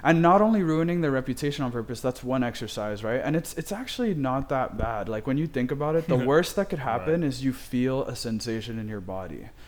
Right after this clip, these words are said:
Speaker 1: right? And if someone rejects you, why, why, why would you want to have a person in your circle that rejects you for being honest about some,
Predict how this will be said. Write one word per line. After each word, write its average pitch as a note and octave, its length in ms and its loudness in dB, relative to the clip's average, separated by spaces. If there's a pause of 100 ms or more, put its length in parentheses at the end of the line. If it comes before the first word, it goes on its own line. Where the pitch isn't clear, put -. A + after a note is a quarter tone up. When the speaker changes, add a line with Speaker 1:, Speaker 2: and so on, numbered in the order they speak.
(240)
Speaker 1:
right? B2 300 2 (400)
And D#3 140 6
if F3+ 180 4
someone G3 440 0
rejects C3+ 520 -2
you, A2+ 240 -4
why, C3+ 840 0
why, C3+ 580 0
why B2 380 -2
would A#2+ 260 -2
you B2 100 0
want B2+ 440 -4
to C3 180 -4
have C#3 440 -2 (100)
a C3+ 80 -2
person C3+ 440 -6
in C#3 140 -2
your A#2+ 160 0
circle E3 720 -6 (340)
that C#3+ 180 2
rejects C3+ 560 -2
you G3+ 440 -2
for D3 100 0
being C3+ 540 0
honest D3+ 480 0
about B2 280 -2
some, C3 320 -4